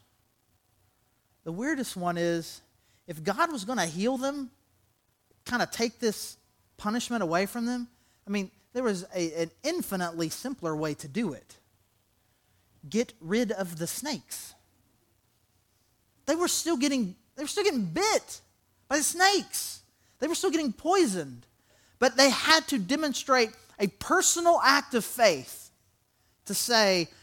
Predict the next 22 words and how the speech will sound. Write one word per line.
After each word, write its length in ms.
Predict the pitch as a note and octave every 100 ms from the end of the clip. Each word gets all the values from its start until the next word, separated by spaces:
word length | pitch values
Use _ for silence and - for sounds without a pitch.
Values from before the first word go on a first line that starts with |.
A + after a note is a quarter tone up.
| _
"I 100 | F#3
know 360 | F#3+ G3+ C4+ F4
this 240 | D4+ -
is 80 | G3
because 400 | - F#3+ G3+ F3
of 100 | F3
my 140 | E3+
judgment, 640 | D3+ B2 G#3+ G3+ D3 D3 - - - - _ _ _ _ _ _ _ _ -
and 140 | F3+
I 80 | F3+
trust 500 | - - C4+ - -
in 220 | G3 F#3+
only 600 | - G3+ A#3+ B3+ B3+ A#3+ - _
the 100 | G3
one 480 | F#3+ F#3+ F#3+ F3+ F3 _ _
who 120 | F3+
can 180 | E3+ E3
save 380 | - F#3 E3 C#3+
me, 280 | C#3 C3 A#2+ _ _ _ _ _ _ -
who 120 | D3+
is 140 | C#3
God, 420 | C#3 C#3 B2 A2+